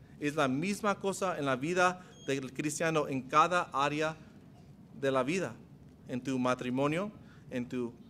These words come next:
familia, en tu iglesia, en la educación de tus hijos, en la política, en el mundo, no importa. Cristianos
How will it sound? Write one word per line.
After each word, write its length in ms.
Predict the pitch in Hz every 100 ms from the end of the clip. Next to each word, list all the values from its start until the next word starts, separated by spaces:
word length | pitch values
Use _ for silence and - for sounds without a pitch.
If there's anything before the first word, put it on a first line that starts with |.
| - -
familia, 580 | 127 127 151 165 190 190
en 100 | 131
tu 140 | 127 123
iglesia, 560 | 117 135 147 180 196
en 120 | 147 123
la 240 | 113 110
educación 580 | 131 135 147 127 147 147
de 80 | 143
tus 220 | 135 120
hijos, 460 | 165 170 220 - - - -
en 100 | 131
la 160 | 127
política, 640 | 127 131 170 190 185 196 202
en 80 | 135
el 100 | 127
mundo, 320 | 147 180 196
no 180 | 139 160
importa. 500 | 165 180 175 127 - - - - -
Cristianos 760 | 139 135 151 156 175 127 -